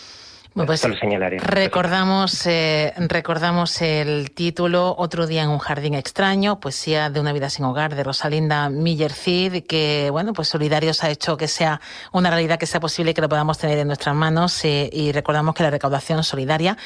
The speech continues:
Speaker 1: va a ir a la propia asociación para continuar con esta gran labor que hacéis y por la que os damos las gracias y también por habernosla contado,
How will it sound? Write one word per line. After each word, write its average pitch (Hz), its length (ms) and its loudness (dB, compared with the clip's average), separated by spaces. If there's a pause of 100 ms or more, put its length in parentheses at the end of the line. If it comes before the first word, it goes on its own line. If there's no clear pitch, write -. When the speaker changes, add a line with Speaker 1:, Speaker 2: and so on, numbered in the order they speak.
(300)
Speaker 1:
va 147 60 2
a 147 60 2
ir 147 80 2
a 143 60 2
la 139 100 0
propia 147 260 -2
asociación 151 680 -2
para 143 360 -2 (140)
continuar 156 580 0
con 147 160 -2
esta 143 180 -4
gran 160 180 2
labor 151 220 2
que - 80 -2
hacéis 156 380 0 (360)
y 156 120 -2
por 156 100 2
la 156 80 2
que 156 120 -2
os 147 40 0
damos 170 180 2
las 170 120 0
gracias 139 500 0
y 147 80 0
también 151 300 2
por 151 100 4
habernosla 151 460 2
contado, 151 480 0